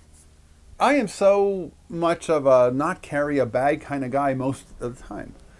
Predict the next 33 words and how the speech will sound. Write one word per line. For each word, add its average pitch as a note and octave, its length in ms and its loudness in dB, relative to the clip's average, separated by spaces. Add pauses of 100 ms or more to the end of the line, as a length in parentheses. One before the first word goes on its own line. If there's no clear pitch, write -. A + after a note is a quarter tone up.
(320)
When C#3+ 100 -2
I'm D#3+ 100 -2
going F#3 240 4
out F3+ 220 0
with E3 100 0
a D3 80 0
photo D#3+ 460 0
walk D3 260 2
with D#3 100 -12
some D3+ 160 -10
friends, C#3+ 480 -4
I'll C3+ 100 -4
probably B2 560 -8 (100)
bring A#2 160 -6
a G2 40 -12
small A#2+ 500 -4
little A#2 240 -6
bag. A2+ 460 -4 (300)
But C#3+ 240 4 (340)
if C#3 120 -6
I'm C4 160 0
just B3+ 160 -6
going F#3 280 0
out D3+ 280 -2 (1300)
to F#3 100 -6
my E3 160 0
daily E3+ 360 -2
routine, C#3+ 760 -8 (220)
I'm E3+ 140 -4
usually A3+ 320 -2
slinging F#3 460 -4
a B2 180 2
Nikon C#3+ 760 -6